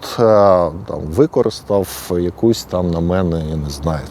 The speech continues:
як це називати, карикатуру чи що, в німецькій формі,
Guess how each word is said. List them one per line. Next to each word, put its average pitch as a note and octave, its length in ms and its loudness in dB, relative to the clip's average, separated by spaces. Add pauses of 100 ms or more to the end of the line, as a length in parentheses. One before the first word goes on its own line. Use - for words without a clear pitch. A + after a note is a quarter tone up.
(220)
як - 100 -16
це - 160 -8
називати, D2+ 440 -2
карикатуру G#2 800 2
чи - 140 -8
що, - 200 -4
в G#2 120 0
німецькій F2+ 520 -4
формі, A2 540 2